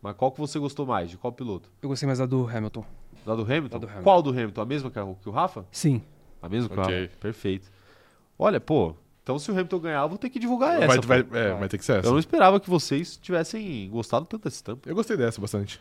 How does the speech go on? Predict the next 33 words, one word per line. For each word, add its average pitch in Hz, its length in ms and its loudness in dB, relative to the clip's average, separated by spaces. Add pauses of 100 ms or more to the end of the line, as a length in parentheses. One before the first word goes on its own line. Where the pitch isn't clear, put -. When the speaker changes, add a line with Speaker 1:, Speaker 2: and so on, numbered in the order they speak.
(100)
Speaker 1:
Estampa 165 260 -6
feia. 113 240 -4
Não, 107 80 4
mentira. 101 240 0
Speaker 3:
<laughs> 147 560 8
Speaker 1:
Não, 135 140 10
essa 127 160 4
estampa 156 180 0
tá 170 140 4
bu-, 160 100 2
essa 143 220 6
estampa 156 180 4
tá 170 100 6
caprichada 156 540 4
de 131 80 -2
fato. 98 220 2
Essa - 60 -20
estampa 117 200 -4
tá 135 80 -4
bonita. 127 340 -8 (360)
Tá 95 100 -6
bonita. 95 400 -6 (460)
É... 90 580 2
o - 60 -10
pessoal 135 240 -2
tá 143 80 -6
perguntando 147 340 -2
onde 160 140 -4
está - 160 2
a 147 60 6
estampa 147 280 -6
do 147 80 -6
Latifi. 156 580 -4